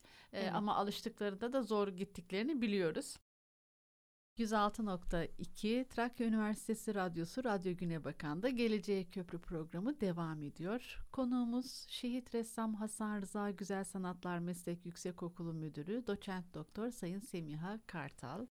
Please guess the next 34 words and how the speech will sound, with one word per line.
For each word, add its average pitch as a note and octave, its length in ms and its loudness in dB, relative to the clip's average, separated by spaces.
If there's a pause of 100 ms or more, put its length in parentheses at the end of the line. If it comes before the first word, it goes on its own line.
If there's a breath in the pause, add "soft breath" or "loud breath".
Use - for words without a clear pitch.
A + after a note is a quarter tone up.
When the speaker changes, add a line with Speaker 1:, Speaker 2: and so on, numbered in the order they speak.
(200)
Speaker 1:
Semiha G#3+ 300 2
Hocam'la A3+ 640 2
biz A3 260 -2
bölümlerden, A3 760 2
programlardan, A3 1200 2
Speaker 2:
Evet. A#3+ 360 6 (220)
Speaker 1:
e, A#3+ 160 6
<laughs> - 0 -
bayağı A3+ 460 8
bir, C#4+ 120 6 (340 loud breath)
e, G3+ 80 2
aldık A#3 540 6
hızımızı. B3 680 4 (440 loud breath)
Çok G3+ 480 -2
keyifli A#3+ 580 2
çalışmalar G#3 600 2
yapıldığını G#3 640 0
da, F#3+ 340 2
e, F3 120 -2
biliyorum. F#3 440 2
Sağ G#3+ 320 0
olsun. F3+ 560 -2
E, F#3 320 0
hocam, F#3+ 360 2 (480 loud breath)
e, F3 420 2
hem, G3+ 300 0
e, D#3+ 240 -2
akademik G3 520 -2
kadro F3 420 -2
hem F#3+ 300 0
programlarla F3+ 880 0
ilgili, E3 840 -2
e, E3+ 320 -2
bizleri, E3 540 -2